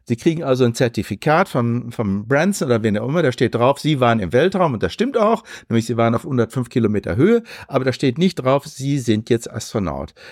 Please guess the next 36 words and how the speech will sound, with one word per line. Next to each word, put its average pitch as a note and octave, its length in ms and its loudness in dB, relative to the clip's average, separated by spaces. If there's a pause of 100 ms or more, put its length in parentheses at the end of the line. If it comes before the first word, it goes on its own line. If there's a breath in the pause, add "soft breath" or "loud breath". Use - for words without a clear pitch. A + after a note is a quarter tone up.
(140)
Nach A2 100 -2
internationalen C#3+ 1120 2 (240)
Gepflogenheiten F3+ 680 2
oder G#2 280 0 (120)
Regeln F#3 560 2 (240 loud breath)
ist - 220 -2
nur G#2+ 80 4
derjenige E3+ 760 2
ein C3 120 2
Astronaut, B2 520 -2
der G2 140 2
mindestens G3 1000 4
eine C3+ 400 0
Erdumkreisung A2 840 0
gemacht B2 360 0
hat, D3+ 180 0 (320 loud breath)
also A2 360 -2
orbital A2 540 4
geflogen G#3 440 2
ist. E3+ 180 2
Und G#2+ 140 -6
ich G2 140 -8
denke, A2 240 2
damit - 260 -2
ist - 160 -8
das - 160 -2
Thema G2 300 0
durch G#2+ 320 4 (260 loud breath)
und G#2 140 -6
keiner G#2+ 260 2
braucht G2 220 0
mir G#2 80 -2
noch F#2 120 -2
eine D#3+ 120 2
E-Mail G#2+ 280 4
schreiben. - 280 -10